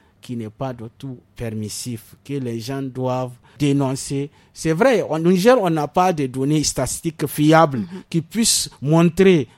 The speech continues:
Speaker 1: l'ampleur du phénomène. Mais quand même,
Speaker 2: Ça, ils
Speaker 1: de bouche à
Speaker 2: essaient de
Speaker 1: oreille,
Speaker 2: oui, oui.
Speaker 1: entre collègues, entre amis,
Speaker 2: Mhm.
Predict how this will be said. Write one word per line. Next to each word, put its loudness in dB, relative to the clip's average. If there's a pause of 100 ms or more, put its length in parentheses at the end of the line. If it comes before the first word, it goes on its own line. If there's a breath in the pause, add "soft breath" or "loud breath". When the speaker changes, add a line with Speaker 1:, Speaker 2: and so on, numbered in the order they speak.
Speaker 1:
l'ampleur 4
du -8
phénomène. -6
Mais 2
quand 2
même, 4
Speaker 2:
Ça, -12
ils -12
Speaker 1:
de 4
bouche 6
à 10
Speaker 2:
essaient 6
de 0
Speaker 1:
oreille, 4
Speaker 2:
oui, -6
oui. -18
Speaker 1:
entre 2
collègues, 2
entre 0
amis, -2
Speaker 2:
Mhm. -12